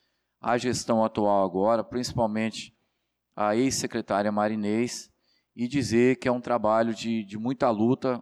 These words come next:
da Prefeitura Municipal e de você, Bernardo, que teve à frente lá. Já tá chegando pra gente aqui várias situações com relação a essas casas populares, situação de bueiro na frente de calçada, precisa ver como que faz, se vai rebaixar,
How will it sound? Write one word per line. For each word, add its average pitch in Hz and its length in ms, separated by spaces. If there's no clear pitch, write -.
da 110 240
Prefeitura 113 460
Municipal 110 580
e 120 40
de 117 80
você, 120 340
Bernardo, 113 400
que - 80
teve 117 220
à 123 40
frente 117 320
lá. 117 280
Já 107 100
tá 127 160
chegando 120 360
pra 113 160
gente 110 220
aqui - 100
várias 120 480
situações 110 540
com 107 80
relação 104 380
a 101 40
essas 101 220
casas 95 260
populares, 107 720
situação 131 600
de 117 160
bueiro 113 840
na 107 160
frente 104 360
de 92 80
calçada, 127 840
precisa 101 360
ver 104 140
como 98 220
que - 100
faz, 123 380
se - 80
vai 104 160
rebaixar, 107 720